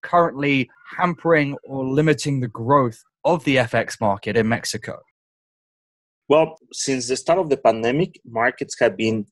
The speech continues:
Speaker 2: experiencing turbulent times, given the risk and the uncertainty covid have brought us, and along with it, its impact on the global economic growth that have harmed financial markets. No? In that sense,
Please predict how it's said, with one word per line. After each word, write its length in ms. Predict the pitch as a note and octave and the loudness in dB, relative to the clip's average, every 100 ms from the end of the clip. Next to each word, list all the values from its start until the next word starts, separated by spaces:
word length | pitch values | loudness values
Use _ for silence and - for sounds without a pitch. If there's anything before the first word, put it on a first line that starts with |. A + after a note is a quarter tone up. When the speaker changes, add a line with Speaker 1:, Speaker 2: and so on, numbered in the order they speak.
| - | -14
Speaker 2:
experiencing 1000 | - - - A2+ A2 A2 - G#2+ G#2 - | -10 -10 -8 -4 -2 -2 -4 -4 -6 -2
turbulent 420 | A2 G#2+ F#2+ F2 | 0 2 0 -2
times, 400 | F2 G2 D3 - | -4 -2 -4 -4
given 220 | - G2 | -4 -4
the 100 | F#2 | 0
risk 300 | F#2+ G#2 - - | 2 2 0 -8
and 160 | F#2+ F#2 | -8 -4
the 60 | |
uncertainty 720 | F2+ - F#2+ G2+ F#2+ F#2 F2+ - _ _ _ - | -2 0 0 0 0 0 0 -6 _ _ _ -4
covid 340 | G2 F#2+ F#2+ - - | 0 2 0 -6 -4
have 180 | F2+ - - | -2 -2 -2
brought 200 | F#2+ - - | 0 0 -2
us, 360 | G2+ - - - _ _ - | -2 -2 -8 -12 _ _ -6
and 200 | G2+ G#2 | -4 -4
along 340 | G#2+ G#2 A2+ A2+ | -2 0 0 0
with 180 | A2 | 2
it, 440 | G#2+ A#2 - - - _ _ _ _ - | 2 2 -2 -14 -16 _ _ _ _ -10
its 220 | G#2 - - | -8 -8 -4
impact 520 | B2 A2+ G2+ F#2+ - - | -4 2 2 2 -2 -8
on 240 | G2 F#2+ | -4 -2
the 260 | F#2+ F#2 F2+ | -2 -2 -2
global 280 | G2+ G2+ G2 | 0 2 2
economic 420 | F#2 F#2+ G2 F#2+ | 0 -2 -2 -2
growth 320 | F#2 F#2+ G2 - _ _ _ - | 2 2 0 -6 _ _ _ -4
that 220 | F#2 - - | -4 -4 -2
have 260 | G2 G2 - - _ _ - | 2 2 0 -14 _ _ -12
harmed 400 | - G2 F2+ E2 - | -2 0 -2 -8 -6
financial 360 | F2+ E2 - | -4 -4 -4
markets. 540 | E2 D#2+ - - - F#2 | -2 -2 -4 -6 -8 -6
No? 160 | G2 - | -10 -10
In 120 | G#2 | -2
that 180 | A2+ - | 0 0
sense, 380 | A#2+ B2+ - | 0 -2 -4